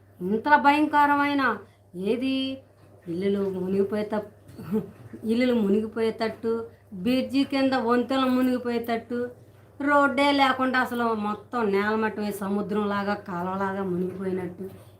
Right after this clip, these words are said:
ఈ వర్షాలేంది దేవుడా? గుంటూరుకి ఏమైనా సూపుడు తగిలిందో ఏమో, లేదా గుంటూరుకి ఎవరిదన్నా దిష్టి తగిలిందేమో. నాకు తెలిసి పాకిస్తాన్ వాళ్ళది.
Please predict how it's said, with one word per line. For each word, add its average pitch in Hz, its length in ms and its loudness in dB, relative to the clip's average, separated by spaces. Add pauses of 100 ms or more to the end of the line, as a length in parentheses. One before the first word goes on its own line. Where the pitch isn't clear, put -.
(100)
ఈ 202 140 0
వర్షాలేంది 202 760 -2
దేవుడా? 175 420 -2 (640)
గుంటూరుకి 196 500 0
ఏమైనా 196 220 -2
సూపుడు 190 380 -6
తగిలిందో 180 500 -2
ఏమో, 175 340 -4 (300)
లేదా 208 240 2
గుంటూరుకి 214 640 0
ఎవరిదన్నా 214 440 0
దిష్టి 170 360 -4
తగిలిందేమో. 240 720 2 (1500)
నాకు 185 180 -6
తెలిసి 208 480 -4 (1500)
పాకిస్తాన్ 269 440 -2
వాళ్ళది. 262 280 2